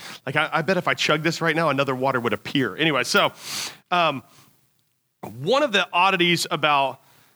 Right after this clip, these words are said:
freedom is that we realize when people have the freedom to do whatever they want, eventually we have to step in and set boundaries. So, like, camp rules, for instance, at a retreat or whatever.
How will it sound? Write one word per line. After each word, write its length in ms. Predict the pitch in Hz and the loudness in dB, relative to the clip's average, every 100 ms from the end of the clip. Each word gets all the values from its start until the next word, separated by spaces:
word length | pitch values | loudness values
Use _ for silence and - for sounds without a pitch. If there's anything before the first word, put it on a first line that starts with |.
| _ | _
freedom 420 | - 185 170 160 156 | -4 2 4 2 2
is 380 | 160 160 151 | 2 2 2
that 300 | 135 151 143 | 0 2 2
we 160 | 139 170 | 0 0
realize 680 | 147 214 277 226 170 160 156 | 0 0 2 2 2 0 0
when 140 | 160 | 0
people 280 | 180 190 175 | 0 -2 0
have 140 | 175 | 0
the 80 | 156 | 0
freedom 300 | 147 185 170 | 0 2 2
to 80 | 156 | 0
do 120 | 151 | 0
whatever 260 | 156 143 131 | 2 2 2
they 100 | 127 | 0
want, 760 | 131 214 302 180 175 - - - _ - _ | -2 0 2 0 -2 -4 -6 -8 _ -20 _
eventually 520 | 170 151 196 247 226 202 | -4 0 2 2 2 2
we 80 | |
have 100 | 185 | 2
to 80 | - | 0
step 320 | - 180 165 | -2 0 0
in 300 | 165 151 143 - - _ _ _ _ _ _ _ - | 2 2 0 -6 -20 _ _ _ _ _ _ _ -6
and 120 | 147 | -2
set 220 | - 131 | -2 0
boundaries. 580 | 151 160 143 107 87 - - _ _ _ _ _ _ _ _ - | 0 0 -2 -6 -8 -10 -12 _ _ _ _ _ _ _ _ -6
So, 380 | - 147 131 | 0 2 2
like, 320 | 127 139 131 - | 2 0 -2 -2
camp 320 | 196 175 170 | 0 2 0
rules, 500 | 160 160 160 127 - | 0 2 2 0 -2
for 140 | - | -2
instance, 680 | 113 113 - - 98 92 - | 0 0 0 -2 -2 -2 -2
at 80 | 120 | -2
a 20 | |
retreat 540 | 107 110 - 143 135 117 | -2 -2 -2 0 2 2
or 60 | |
whatever. 420 | 107 110 107 101 | 0 0 0 -2